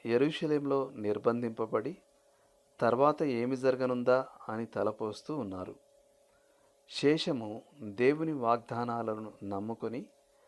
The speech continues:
దేవుని సహాయం కోసం ప్రార్థిస్తున్నారు. దేవుడు వారి ప్రార్థనలకు జవాబిచ్చాడు. శతాబ్దాల క్రితం దేవుడు తన వాగ్దానాలు నిలబెట్టుకున్నట్లయితే భవిష్యత్తులో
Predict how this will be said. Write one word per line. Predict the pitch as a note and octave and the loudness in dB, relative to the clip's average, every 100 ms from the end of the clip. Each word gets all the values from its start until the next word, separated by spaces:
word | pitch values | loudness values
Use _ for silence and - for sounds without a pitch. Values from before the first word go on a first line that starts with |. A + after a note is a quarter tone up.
| _ _ - | _ _ -12
దేవుని | A2 C3 D#3+ E3+ D#3+ | 6 8 8 2 -4
సహాయం | - A2 A#2+ B2 A#2 | -2 -2 0 -2 -2
కోసం | - G#2+ - D3+ | -4 -6 -4 -8
ప్రార్థిస్తున్నారు. | - G2 G2 G2 G#2+ - - G2+ F#2+ G#2 - _ _ _ _ _ _ _ _ A#2+ | -6 -4 -4 -4 -10 -10 -12 -8 -8 -8 -12 _ _ _ _ _ _ _ _ -4
దేవుడు | G#2+ D3+ E3 G2+ F#2+ - _ - | 2 2 2 -4 -6 -8 _ -4
వారి | A2 G#2+ | 0 0
ప్రార్థనలకు | G#2+ G#2 G2 - A2 G2 F#2+ D3 | -2 -2 -2 -4 -8 -6 -8 -6
జవాబిచ్చాడు. | B2 G#2 G2+ G#2 G2+ - G2+ G2 - _ _ _ _ _ _ _ _ _ _ _ - | -2 2 2 -2 -12 -6 -6 -6 -16 _ _ _ _ _ _ _ _ _ _ _ -10
శతాబ్దాల | - A#2 D3 D#3 D3+ D#3 D3+ | -2 0 6 4 6 4 4
క్రితం | D3 C3 B2+ C3+ C#3 - - | 0 -4 -2 -2 -4 -12 -14
దేవుడు | G#2+ A2 C3 C#3+ C#3+ | -4 2 2 2 -4
తన | - A#2+ | -4 -4
వాగ్దానాలు | G#2+ G#2 G#2+ - A#2 A2+ A2 G#2+ G2+ - _ A2 | 0 0 0 -2 -6 -2 -2 -4 -6 -8 _ -6
నిలబెట్టుకున్నట్లయితే | G2+ G2+ A#2 A2 - G#2+ G#2 - G#2 G2 C#3 F3+ _ _ _ _ _ _ _ _ - | 0 0 0 -4 -6 -6 -6 -4 -6 -4 -8 -8 _ _ _ _ _ _ _ _ -18
భవిష్యత్తులో | G2+ A2+ A#2 D#3+ D#3+ D3+ D3 D3 G#2+ G#2+ | -2 2 2 0 -4 -2 0 2 0 -6